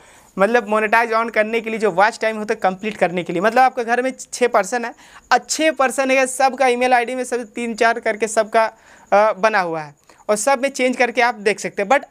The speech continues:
अपने फ़ोन से, जिस फ़ोन पे आप ईमेल आईडी बनाए हो अपना इसका,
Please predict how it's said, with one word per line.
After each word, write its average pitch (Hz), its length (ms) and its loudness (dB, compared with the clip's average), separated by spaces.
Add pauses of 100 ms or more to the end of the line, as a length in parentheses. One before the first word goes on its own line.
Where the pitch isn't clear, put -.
(120)
अपने 262 340 0
फ़ोन 214 220 -6
से, 233 140 -8
जिस 254 340 -8 (140)
फ़ोन 262 280 2
पे 254 120 0
आप 247 220 0
ईमेल 247 220 -2
आईडी 240 180 0
बनाए 208 300 -2
हो 240 100 -4
अपना 214 300 -2
इसका, 202 340 -2